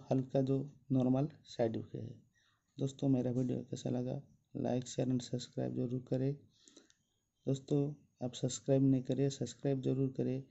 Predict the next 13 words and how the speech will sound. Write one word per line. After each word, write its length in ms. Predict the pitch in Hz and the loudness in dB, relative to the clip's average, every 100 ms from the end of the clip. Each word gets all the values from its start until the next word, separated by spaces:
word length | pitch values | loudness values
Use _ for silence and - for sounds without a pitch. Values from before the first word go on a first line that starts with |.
| _ _ - | _ _ 0
क्योंकि 540 | 139 135 135 135 135 _ _ _ _ | 2 2 0 0 -4 _ _ _ _
मेरा 240 | 123 123 127 | -2 0 2
जो 200 | 127 127 135 - _ _ 131 | 0 -2 -4 -12 _ _ 0
नया 220 | 131 135 | 2 4
वीडियो 340 | 131 127 135 | 4 2 2
आता 240 | 123 120 123 | 2 0 -2
है 300 | 123 127 127 - - - | 0 -2 -2 -6 -14 -6
आपको 340 | 123 - 139 131 127 123 - _ _ _ _ _ - | -4 -2 0 2 2 -2 -8 _ _ _ _ _ -4
वो 180 | 127 127 | -2 0
देखने 400 | 123 123 127 120 | -2 0 0 2
को 120 | 143 | 4
मिल 180 | 139 123 | 4 4
पाएंगे। 500 | - - - - | 0 -2 -4 -8